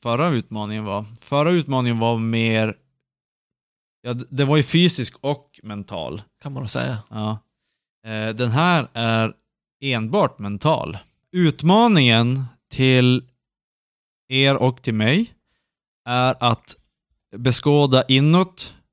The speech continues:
Speaker 1: och undersöka dig själv. Vilka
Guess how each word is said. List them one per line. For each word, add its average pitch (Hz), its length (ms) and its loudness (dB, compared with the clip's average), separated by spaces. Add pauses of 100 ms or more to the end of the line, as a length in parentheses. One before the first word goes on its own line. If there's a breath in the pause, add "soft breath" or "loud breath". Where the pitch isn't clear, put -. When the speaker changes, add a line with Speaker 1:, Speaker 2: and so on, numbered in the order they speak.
(500)
Speaker 1:
och 123 400 -4 (100)
undersöka 131 1040 2 (380)
dig 117 160 -4
själv. 139 480 0 (920)
Vilka 127 1040 2